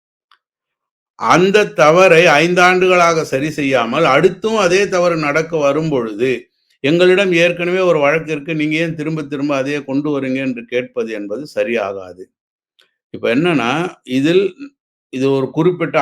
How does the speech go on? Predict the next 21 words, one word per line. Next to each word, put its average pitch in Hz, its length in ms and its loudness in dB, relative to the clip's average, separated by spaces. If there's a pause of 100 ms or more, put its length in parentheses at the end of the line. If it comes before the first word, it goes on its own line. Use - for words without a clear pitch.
அரசியலுக்காக 175 800 2
மட்டுமே 151 440 -2
இது 147 160 -2
சொல்லப்படுவது 131 680 -2
அல்ல. 104 400 -4 (640)
காங்கிரஸ் 143 840 0 (240)
அல்லது 135 500 -2
இந்தியா 139 440 2
அலையன்ஸ் 127 340 -2
தோற்றுவிட்டது, 113 840 -4 (680)
பி 143 180 0
ஜே 139 200 2
பி 123 140 -4
ஆட்சி 135 320 2
அமைத்து 135 320 -2
விட்டது 127 280 -4
என்பதற்காக 123 760 -2
சொல்லப்படும் 120 640 -2
காரணங்கள், 117 640 -2
நியாயங்கள் 113 520 -2
அல்ல. 95 400 -6